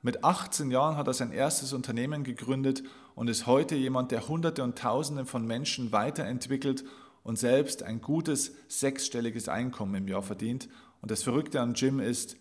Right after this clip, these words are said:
er ist erst einundzwanzig Jahre alt. Und wenn man das alles mit einundzwanzig Jahren schon kann, wenn man das alles schaffen kann, dann ist das natürlich interessant für den Erfolgsoffensive Podcast, meine Lieben.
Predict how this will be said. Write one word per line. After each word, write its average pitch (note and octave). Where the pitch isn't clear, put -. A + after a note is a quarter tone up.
er F#2+
ist G2
erst G#2
einundzwanzig A#2+
Jahre G#2
alt. -
Und C#3+
wenn C#3+
man C3
das E3
alles C#3+
mit B2
einundzwanzig D3
Jahren C3+
schon C3
kann, D3
wenn A2
man A2+
das -
alles C3+
schaffen D3
kann, F#2
dann B2+
ist C#3+
das D#3
natürlich D#3+
interessant C#3+
für A2
den G#2
Erfolgsoffensive C3+
Podcast, -
meine -
Lieben. -